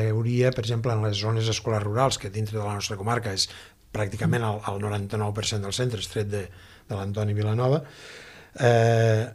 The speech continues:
preveia que, eh, a cada centre havia d'haver un consell escolar.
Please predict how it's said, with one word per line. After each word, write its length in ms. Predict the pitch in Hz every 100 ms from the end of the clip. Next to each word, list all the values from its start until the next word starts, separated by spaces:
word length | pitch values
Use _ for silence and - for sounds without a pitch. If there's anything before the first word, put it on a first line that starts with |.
| -
preveia 560 | 139 131 131 131 139 160 143 -
que, 500 | - 139 135 143 160 160
eh, 440 | 135 120 117 113 110
a 60 | 107
cada 340 | 139 131 139
centre 600 | 135 - 160 156 143 170 175
havia 240 | 135 139
d'haver 180 | 135 139
un 100 | 156
consell 400 | 147 135 135 139
escolar. 500 | 131 - 117 104 104